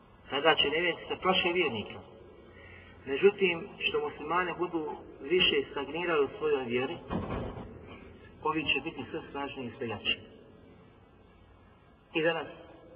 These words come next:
je najbolje, znači, <laughs> pojačeno stanje ovih kuranskih ajeta, znači današnje situacije u svijetu, šta se sve dešava. Da li se iko danas plaši muslimana?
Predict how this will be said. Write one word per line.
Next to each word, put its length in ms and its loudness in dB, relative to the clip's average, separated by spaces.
je 80 -8
najbolje, 800 2
znači, 440 -8
<laughs> 840 -6
pojačeno 800 8
stanje 500 4
ovih 300 -2
kuranskih 520 -2
ajeta, 340 0
znači 260 -8
današnje 460 -4
situacije 500 -4
u 120 -10
svijetu, 280 0
šta 180 -2
se 160 -12
sve 100 -10
dešava. 420 0
Da 100 6
li 120 4
se 60 2
iko 220 -2
danas 320 -4
plaši 320 -2
muslimana? 580 -8